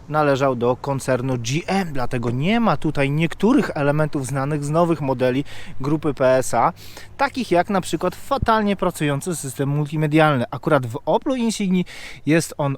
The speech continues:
odświeżony i pracuje bardzo fajnie, jest intuicyjny i łatwy w obsłudze. Poza tym samochód nie jest dotykowy. Wszystko w nim jest sterowane przyciskami i pokrętłami i to jest chyba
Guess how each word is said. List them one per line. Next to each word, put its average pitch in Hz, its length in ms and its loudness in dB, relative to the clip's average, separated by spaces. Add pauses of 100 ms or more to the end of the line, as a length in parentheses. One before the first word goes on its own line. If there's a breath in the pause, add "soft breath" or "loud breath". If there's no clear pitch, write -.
odświeżony 160 680 0
i 233 140 -8
pracuje 214 380 0
bardzo 196 400 0
fajnie, 208 380 2
jest 147 300 -2
intuicyjny 170 680 0
i 151 140 -4
łatwy 139 360 2
w - 120 -20
obsłudze. 139 480 -2 (380 loud breath)
Poza 151 180 2
tym 165 180 0
samochód 160 560 2
nie 151 320 2
jest 135 320 -2
dotykowy. 135 580 0 (340 loud breath)
Wszystko 185 380 -2
w 139 80 -2
nim 156 200 0
jest 139 220 -6
sterowane 131 580 0
przyciskami 156 720 -2
i - 40 -10
pokrętłami 135 680 -2
i 151 60 -10
to 269 120 0
jest 247 140 -2
chyba 220 260 0